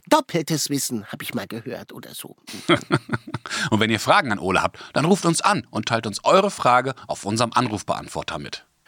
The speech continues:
Speaker 1: Unsere Telefonnummer ist eins Komma sieben Milliarden geteilt durch Wurzel Pi mal Daumen. Äh, nee, null fünf vier eins drei eins null drei drei vier.
Speaker 2: Oder schickt uns zusammen mit euren Eltern einfach eine E-Mail. Da erreicht ihr uns unter
Speaker 1: Fragen at ole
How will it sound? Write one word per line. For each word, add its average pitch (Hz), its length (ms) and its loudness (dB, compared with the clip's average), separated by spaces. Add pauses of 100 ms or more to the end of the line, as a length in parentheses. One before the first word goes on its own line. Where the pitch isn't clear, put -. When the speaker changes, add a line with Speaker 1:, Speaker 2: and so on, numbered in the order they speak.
(120)
Speaker 1:
Unsere 226 400 6
Telefonnummer 185 680 4
ist - 240 -2
eins 311 340 0
Komma 226 260 4
sieben 226 280 4
Milliarden 156 640 2
geteilt 277 580 2
durch 196 220 4
Wurzel 269 320 2
Pi 294 240 0
mal 202 240 0 (100)
Daumen. 110 520 2
Äh, 170 200 2
nee, 131 500 -2 (420)
null 254 320 8
fünf 240 280 2
vier 123 240 0
eins 254 340 2
drei - 280 -4
eins 156 280 0
null 180 220 2
drei 147 220 -2
drei 151 240 -2
vier. 120 580 -6
Speaker 2:
Oder 113 240 2
schickt - 280 -2
uns 87 140 -6
zusammen - 300 -4
mit 90 140 -8
euren 87 220 -6
Eltern 92 320 -8
einfach 123 320 -2
eine 208 80 4
E-Mail. 202 360 4
Da 92 140 4
erreicht 98 420 0
ihr 165 80 4
uns 151 160 2
unter 113 420 2 (160)
Speaker 1:
Fragen 254 540 2
at 220 160 -4
ole 226 240 6